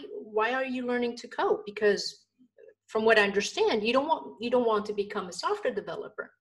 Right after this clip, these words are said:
So what's your motivation?" And she told me the following. She said, "You know, I have two little girls at home, and I really would love for them to give tech a try as their career.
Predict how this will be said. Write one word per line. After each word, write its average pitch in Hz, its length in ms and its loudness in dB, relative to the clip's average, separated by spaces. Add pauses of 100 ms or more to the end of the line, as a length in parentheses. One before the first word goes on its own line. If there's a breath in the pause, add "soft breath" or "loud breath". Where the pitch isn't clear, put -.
(320 loud breath)
So - 180 4
what's 277 280 4
your 262 80 0
motivation?" 226 800 2 (460 loud breath)
And 240 120 4
she 415 300 2
told 269 360 4
me 233 120 4
the 214 120 -2
following. 180 500 0
She - 180 -4
said, 190 280 2
"You 196 80 0
know, 226 280 6 (540 soft breath)
I 220 60 0
have 320 240 -2
two 302 180 -8
little 294 240 -2
girls 202 380 0
at 165 80 -6
home, - 340 -12 (440 soft breath)
and 220 100 2
I 269 100 4
really 339 340 0
would 233 220 6
love 220 300 4
for 311 160 -2
them 208 260 0
to 208 140 -8
give 202 260 -2
tech 185 320 -6
a 180 60 -8
try 277 520 -6
as 170 180 -12
their 185 160 -4
career. 220 680 0